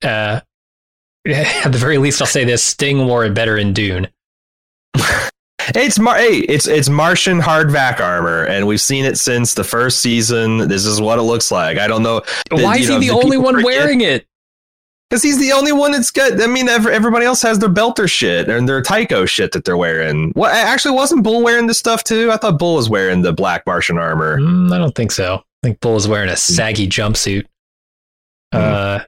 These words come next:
Speaker 1: uh, also, I can totally see your criticism of the setup of the Chetzemoka. Why breaking everything on a ship that is utilized as a bomb? Uh, why break everything on a ship that's utilized as a bomb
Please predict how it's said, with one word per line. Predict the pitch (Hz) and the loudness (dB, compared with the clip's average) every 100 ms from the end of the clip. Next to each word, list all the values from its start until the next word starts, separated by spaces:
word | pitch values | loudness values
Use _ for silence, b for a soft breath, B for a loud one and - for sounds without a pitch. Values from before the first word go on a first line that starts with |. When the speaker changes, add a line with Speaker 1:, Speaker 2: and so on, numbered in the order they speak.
| _ _ _ _ 170 | _ _ _ _ -2
Speaker 1:
uh, | 156 | 0
also, | 147 151 160 147 | 0 0 2 2
I | 147 135 | 2 0
can | 123 | -2
totally | 139 139 131 | 0 2 2
see | 147 | 0
your | 131 | 0
criticism | 120 147 135 147 135 | 0 -2 0 0 0
of | 113 | 0
the | 113 | 0
setup | 135 127 120 | 0 0 0
of | 113 | 0
the | 113 110 107 104 | 0 0 2 0
Chetzemoka. | 104 117 - 208 214 208 180 | 0 -2 0 0 0 0 2
Why | 131 135 | 2 0
breaking | 127 135 131 139 131 | 0 0 0 0 0
everything | 117 117 123 123 120 | 0 0 0 0 0
on | 110 | 0
a | |
ship | - 123 117 | 0 -2 -2
that | 113 | -2
is | 104 107 101 107 | 0 0 0 0
utilized | 110 120 117 113 110 110 | 0 2 2 0 0 0
as | 110 | -2
a | 101 | -2
bomb? | 113 113 113 113 107 104 - _ _ | -2 -2 0 0 0 -2 -8 _ _
Uh, | 127 110 | -4 0
why | 117 151 180 | 0 0 0
break | 127 101 113 | 0 0 -2
everything | 101 95 101 104 | -2 -2 -2 -2
on | 113 | -2
a | |
ship | - 107 | -2 -4
that's | - - | -6 -4
utilized | 110 104 101 95 | -2 0 -2 -2
as | 98 | -4
a | |
bomb | 92 104 104 101 | -2 -2 0 -2